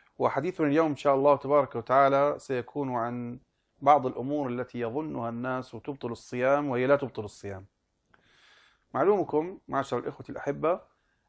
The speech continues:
أن الصيام هو الإمساك عن الطعام والشراب وشهوة الفرج من إشراق الش-، من، من طلوع الفجر إلى غروب الشمس. وكلوا واشربوا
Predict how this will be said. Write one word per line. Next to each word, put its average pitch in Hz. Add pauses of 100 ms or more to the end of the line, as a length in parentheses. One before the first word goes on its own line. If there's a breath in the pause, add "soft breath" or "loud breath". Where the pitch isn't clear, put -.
أن 156 (520)
الصيام 165 (100)
هو 143
الإمساك 143
عن 127
الطعام 123
والشراب 131
وشهوة 123
الفرج 147 (420)
من 160 (380)
إشراق 147
الش-، -
من، 147 (760)
من 110
طلوع 131
الفجر 165 (460)
إلى 139
غروب 123
الشمس. - (1160)
وكلوا 135
واشربوا 135